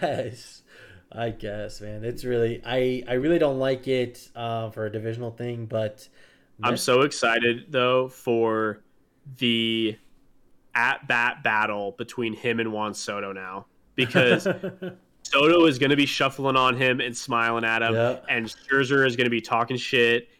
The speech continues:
Speaker 2: and it's, when he strikes him out, you know there's gonna be some back and forth. I am so excited to see that relationship and that chemistry.
Speaker 1: That's true. That's gonna be fun. A little friendly rivalry there. Um,
Speaker 2: Yep.
Speaker 1: now, it's interesting because they did lose,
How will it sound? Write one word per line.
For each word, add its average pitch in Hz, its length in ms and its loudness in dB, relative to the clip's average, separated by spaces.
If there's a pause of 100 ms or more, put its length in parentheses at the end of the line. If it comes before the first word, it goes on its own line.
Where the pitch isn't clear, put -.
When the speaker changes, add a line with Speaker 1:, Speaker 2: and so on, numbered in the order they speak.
(140)
Speaker 2:
and 117 480 0
it's, - 240 -12
when 127 120 -4
he 117 60 -2
strikes 127 420 0
him 151 100 2
out, 131 440 2
you 127 160 -4
know 123 240 2
there's 135 140 2
gonna 139 120 2
be 135 80 0
some 135 140 -4
back 135 220 2
and 135 80 -12
forth. 139 180 -6
I 139 200 2
am 131 100 -2
so 127 360 -2
excited 113 680 -4 (140)
to 123 100 -14
see 120 260 -8
that 113 260 -8
relationship 110 640 -12
and 110 80 -16
that 104 180 -14
chemistry. 104 480 -18
Speaker 1:
That's 104 180 -12
true. 101 180 -12
That's 98 160 -16
gonna 107 120 -10
be 101 60 -10
fun. 101 360 -16 (460)
A 110 140 -8
little 104 160 -6
friendly 104 380 -6
rivalry 98 480 -10
there. 98 400 -14
Um, 113 360 -6
Speaker 2:
Yep. 120 260 0
Speaker 1:
now, 139 180 -4
it's 131 100 -4
interesting 165 400 -8
because 117 240 -8
they 120 180 -2
did 156 300 -2
lose, 135 640 0